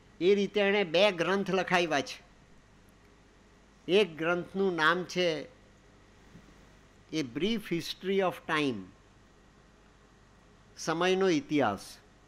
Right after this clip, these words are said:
વૈજ્ઞાનિક લખે છે. આપણા પચીસ વર્ષવાળાને વંચાવજો, તમારો ને મારો તો સમય પૂરો થયો. આ બધું આપણે વાંચીને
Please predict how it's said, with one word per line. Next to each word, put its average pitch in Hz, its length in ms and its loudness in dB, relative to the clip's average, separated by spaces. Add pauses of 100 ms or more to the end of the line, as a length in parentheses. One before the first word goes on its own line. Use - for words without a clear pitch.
વૈજ્ઞાનિક 185 520 0
લખે 120 260 -2
છે. - 200 -18 (840)
આપણા 156 240 -4
પચીસ 190 520 -4
વર્ષવાળાને 165 640 -2
વંચાવજો, 165 600 -2
તમારો 160 380 -2
ને 160 80 -2
મારો 147 240 0
તો 147 160 -6
સમય 143 300 -4
પૂરો 135 320 -4
થયો. 104 300 -6 (1120)
આ 139 100 -2
બધું 151 340 0
આપણે 160 240 0
વાંચીને 160 640 2